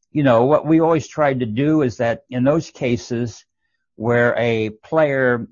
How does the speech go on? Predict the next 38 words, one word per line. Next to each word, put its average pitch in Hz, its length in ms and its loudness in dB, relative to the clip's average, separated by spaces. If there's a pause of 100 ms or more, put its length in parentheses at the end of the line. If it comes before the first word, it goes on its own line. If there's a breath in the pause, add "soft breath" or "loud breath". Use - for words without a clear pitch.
(120)
where 117 280 -4
we 120 180 -4
had 127 300 -4
to 123 60 -4
make 123 340 -2
the 110 80 -10
move 127 600 2
of 107 180 -6
a 110 100 -2
roster 135 580 0
change, 107 680 -6 (520)
uh, 95 360 -2
to - 160 -8
keep 208 280 -2
that 113 240 -2
player, 123 600 0 (240)
uh, 92 160 -4
with 180 300 2
us, 131 220 -4
even 131 300 0
though 120 140 0
he's 110 120 -4
not 117 180 -4
eligible 107 480 -2
for 101 200 -12
play 131 560 -2 (720)
in 117 340 -2
the, 110 380 -4
uh, 98 360 0
in 143 160 0
the 127 80 2
postseason. 123 920 -4 (220)
Because 131 320 -2
the 147 160 2
other 139 160 2
part 202 400 -2
of 113 140 -2
that, 104 340 2